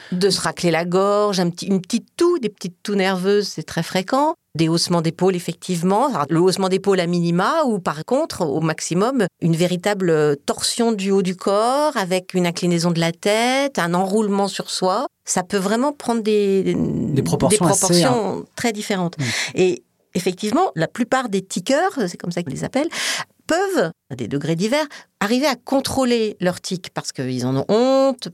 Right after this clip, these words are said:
Speaker 1: et donc à les masquer pendant une consultation. Et alors,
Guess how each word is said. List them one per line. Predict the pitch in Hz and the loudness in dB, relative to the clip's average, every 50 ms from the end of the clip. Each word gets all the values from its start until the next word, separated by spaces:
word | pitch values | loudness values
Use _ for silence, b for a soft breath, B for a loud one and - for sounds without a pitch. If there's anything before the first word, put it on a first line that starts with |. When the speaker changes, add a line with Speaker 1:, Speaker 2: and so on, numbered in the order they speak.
| _ _ _ - - | _ _ _ -2 -2
Speaker 1:
et | 214 | 0
donc | 202 240 240 226 226 - - _ _ _ _ _ - | 2 2 2 0 -2 -6 -18 _ _ _ _ _ 0
à | 185 185 | 0 2
les | 196 190 185 | 2 2 2
masquer | 180 180 175 180 - - - - 330 381 427 453 - - | 2 2 0 0 -2 -4 -2 2 2 2 2 0 -2 -2
pendant | 208 190 190 185 226 262 | -2 0 0 2 2 2
une | 262 226 | 2 0
consultation. | 196 - 202 190 - 196 185 - 254 269 - 339 330 311 277 _ _ _ - | 0 -2 -4 -2 -2 -4 -2 0 -2 0 0 0 0 0 -2 _ _ _ -2
Et | - 151 | 0 0
alors, | 139 110 | 0 0